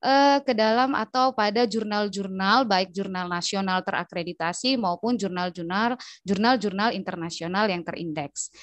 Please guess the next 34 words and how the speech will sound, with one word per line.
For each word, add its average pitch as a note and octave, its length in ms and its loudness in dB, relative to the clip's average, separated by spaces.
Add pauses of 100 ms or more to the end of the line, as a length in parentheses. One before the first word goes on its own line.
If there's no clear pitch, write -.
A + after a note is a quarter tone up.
(260)
Nah, G#3+ 240 2
untuk A3 240 2
itu, A#3+ 640 4
eh, G#3 240 4
Pusat B3+ 320 0
Penelitian B3 720 2
L A3 80 0
P - 160 -2
P - 80 -6
M G#3+ 160 -2
I G#3 80 -4
A G3+ 80 0
I G3+ 80 -2
N G3+ 160 -2
Metro B3+ 640 4
menghadirkan G#3 560 2
tiga G3+ 240 2
orang G3+ 240 2
narasumber G#3 640 2
yang G3 160 0
tadi A#3 240 0
sudah A3 160 -4
dikatakan G3 640 -2
oleh F#3 160 2
Bu F3 160 -8
Elva, G#3 400 2
memang G3 320 0
sangat A3+ 400 0
luar G3 240 2
biasa. F#3 480 0 (560)
Alhamdulillah C4 560 6
saya C#4 240 2
mengenal B3 640 2
ketiganya, G3 720 0